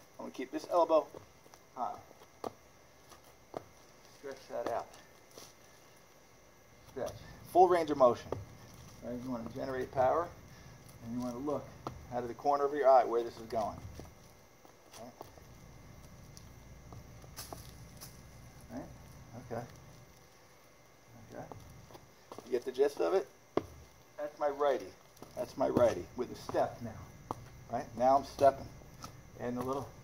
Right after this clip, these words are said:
step. Step. Step. Now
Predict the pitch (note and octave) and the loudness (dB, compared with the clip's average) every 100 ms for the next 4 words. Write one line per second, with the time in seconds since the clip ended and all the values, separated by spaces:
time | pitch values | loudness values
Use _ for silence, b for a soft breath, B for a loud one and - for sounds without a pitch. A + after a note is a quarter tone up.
0 | - - C3 - - - - - - - | -18 -6 -4 -4 -10 -16 -16 -18 -18 -18
1 | - - - - - - - - - - | -18 -18 -20 -20 -18 -18 -18 -16 -16 -16
2 | - - - - - - - - - - | -18 -20 -20 -14 -12 -12 -14 -18 -18 -18
3 | - - D3 - - - - - - - | -16 -12 -10 -10 -14 -16 -18 -20 -20 -20
4 | - - - - - - - - - - | -18 -18 -18 -18 -18 -18 -20 -20 -20 -18
5 | - - - - - - - - - - | -18 -18 -20 -20 -20 -20 -20 -12 -10 -10
6 | - - D#3 B2+ - - - - - - | -16 -12 -10 -10 -12 -18 -20 -20 -20 -20
7 | - - - - - - - - - - | -20 -20 -18 -18 -18 -20 -20 -20 -20 -20
8 | - A#2+ | -10 -4